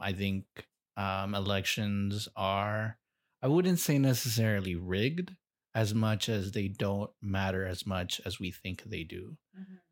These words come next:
Speaker 1: I think that regardless of the party in power, um, the interests of the ruling class, of, uh, rich people, um, are always gonna be furthered,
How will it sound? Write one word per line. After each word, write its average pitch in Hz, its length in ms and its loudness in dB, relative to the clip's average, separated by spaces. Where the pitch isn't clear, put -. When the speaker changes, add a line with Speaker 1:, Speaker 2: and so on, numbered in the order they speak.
Speaker 1:
I 110 120 0
think 107 320 0
that 110 360 0
regardless 110 640 0
of 110 160 -4
the 107 140 -2
party 107 400 0
in 98 100 -2
power, 123 560 0
um, 104 600 0
the 104 440 0
interests 107 920 -2
of 107 240 -2
the 107 100 -2
ruling 104 280 0
class, 104 680 0
of, 101 160 -6
uh, 101 320 -8
rich 110 260 -2
people, 107 640 -2
um, 107 260 -2
are 117 160 0
always 113 340 2
gonna 107 200 -2
be 101 120 -2
furthered, 92 640 -6